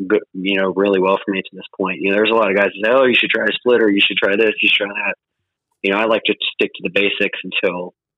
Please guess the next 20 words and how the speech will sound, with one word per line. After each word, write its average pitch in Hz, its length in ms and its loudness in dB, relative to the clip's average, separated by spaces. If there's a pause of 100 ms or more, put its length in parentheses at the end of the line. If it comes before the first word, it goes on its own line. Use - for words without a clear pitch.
(380)
they, 92 320 2
uh, 90 240 -4 (380)
until 107 300 0 (160)
batters 98 320 0
start 90 220 0
hitting 98 220 0
my 87 120 -8
stuff, 104 300 -2 (100)
and 95 120 -6
then 98 80 2
I'm 95 100 -4
gonna 87 200 -4
change 87 240 -2
stuff - 240 -6
up. 90 200 -10
But 92 80 -4
up 104 160 -2
until 101 240 -2
that 95 240 0
point, 101 280 0